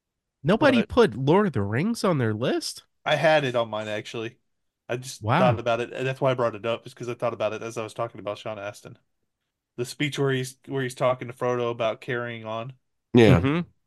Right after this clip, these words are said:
Speaker 2: Yeah, that was
Speaker 3: Although
Speaker 2: crazy.
Speaker 3: it, also at the end of Two Towers.
Speaker 2: Yeah.
Speaker 3: It's like, oh, I forgot, I forgot
Speaker 2: Mister
Speaker 3: the whole, man.
Speaker 2: Frodo!
Speaker 3: Like, there's goodness in the world,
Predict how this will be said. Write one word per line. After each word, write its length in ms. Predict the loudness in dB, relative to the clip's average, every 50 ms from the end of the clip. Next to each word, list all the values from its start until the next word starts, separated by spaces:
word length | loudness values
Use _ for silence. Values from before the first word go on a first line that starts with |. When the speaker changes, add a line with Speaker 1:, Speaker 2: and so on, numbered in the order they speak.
| _ _
Speaker 2:
Yeah, 300 | -10 -6 -4 -4 -4 -2
that 180 | 0 0 0 2
was 100 | 8 10
Speaker 3:
Although 300 | 10 12 12 12 12 12
Speaker 2:
crazy. 120 | 10 8
Speaker 3:
it, 60 | 8 8
also 400 | 10 10 10 10 10 10 10 10
at 80 | 10
the 160 | 8 8 8
end 220 | 8 8 6 6 6
of 240 | 6 4 4 0 -2
Two 180 | -2 -4 -4
Towers. 680 | 0 2 4 4 6 4 4 0 -2 -6 -10 -12 -12 -14 _ _ _ _ _ _ _ _ _ _ _ _ _ _ _ _ _ _
Speaker 2:
Yeah. 240 | -4 -2 -2 0 -2
Speaker 3:
It's 140 | -2 -2 0
like, 280 | 0 0 0 -2 -6 -12 _ _ _ _ _ _ _ _ _ _ _ _ _ _ _ _ _ _ _ _ _ _ _ _ _ _ _ _ _ _ _ _ _ _ _ _ _ _ _ _ 2
oh, 60 | 4 4
I 160 | 6 6 4
forgot, 360 | 6 6 8 8 8 6 4 2
I 100 | 2 2
forgot 320 | 2 4 4 6 6 6 4
Speaker 2:
Mister 40 | 2
Speaker 3:
the 80 | 0
whole, 300 | 2 4 4 6 6 6
man. 0 | 6 6
Speaker 2:
Frodo! 240 | 6 4 2 0 -8 -16 _ _ _ _ _ _ _ _ _ -20 -20 _ _ _ -2
Speaker 3:
Like, 300 | -2 -2 -2 -6 -12 _ _ _ _ _ _ _ _ _ _ _ -2
there's 220 | 0 2 2 0
goodness 480 | 0 2 4 4 6 6 6 6 4 2
in 100 | 0 0
the 100 | 0 -2
world, 460 | 0 -2 -2 -2 -4 -8 -10 -12 -14